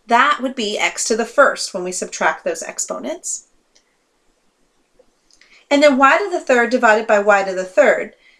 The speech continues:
We subtract the exponents, we get y to the zero.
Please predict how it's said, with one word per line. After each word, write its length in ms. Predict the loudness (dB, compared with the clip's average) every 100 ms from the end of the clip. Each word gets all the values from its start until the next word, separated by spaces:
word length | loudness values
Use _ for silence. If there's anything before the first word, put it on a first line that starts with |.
| _ _ _ _ _
We 120 | -2 0
subtract 420 | 0 2 0 2
the 80 | 0
exponents, 460 | 0 -4 -6 -4
we 120 | -6
get 220 | -2 -2 2
y 220 | 2 2
to 40 |
the 140 | -4 -6
zero. 520 | -4 0 -2 -2